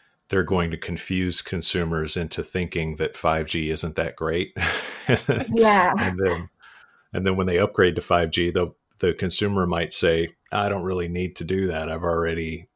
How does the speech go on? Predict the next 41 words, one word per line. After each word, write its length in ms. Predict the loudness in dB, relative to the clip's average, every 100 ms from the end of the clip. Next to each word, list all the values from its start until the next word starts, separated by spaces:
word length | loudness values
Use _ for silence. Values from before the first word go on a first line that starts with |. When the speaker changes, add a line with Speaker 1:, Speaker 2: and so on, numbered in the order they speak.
| -4
Speaker 1:
I've 100 | 0
already 220 | 2 2
got 240 | 0 -2 -2
five 240 | -2 -2
G 180 | -6 -6
on 140 | -8
my 140 | -10 -12
phone." 320 | -10 -10 -10 _ _ -20 -20 _ _ _ _
Speaker 2:
Mm-hmm. 240 | -4 -2 0
Speaker 1:
Um, 300 | -2 -4 -8 _ _ _ _ _ _ _ -20 -20 _
so 180 | 2 4
it's 120 | 4
a 60 | 4
good 200 | 4 4
point 320 | 2 2 2
that 120 | -2
you 80 | -2
bring 260 | -2 0 0
up. 220 | -4 -4
Uh, 200 | -4 -2
they 120 | -2
definitely 420 | -2 -2 -2 -6 -6
need 200 | -6 -6
to 340 | -6 -6 -8 -14 _ -6
set 320 | 0 0 2
the 120 | 2
expectations 920 | 2 0 -2 -2 -4 0 -2 -2 -6
at 120 | -10 -8
the 80 |
right 260 | -6 -4 -6
place 400 | -4 -4 -4 -6
and 120 | -8
then, 220 | -8 -10 -12 _ _
uh, 260 | -12 -10 -12 -10
deliver 580 | -10 -8 -8 -8 -10 -14
on 200 | -12 -10
the 80 | -10
network 400 | -10 -10 -12 -14
experience. 760 | -8 -8 -6 -10 -12 -14 -16 _ _ _ _ -20 -20 _ _ _ -6
Uh, 100 | -2
Speaker 2:
Yeah. 260 | 0 0 -2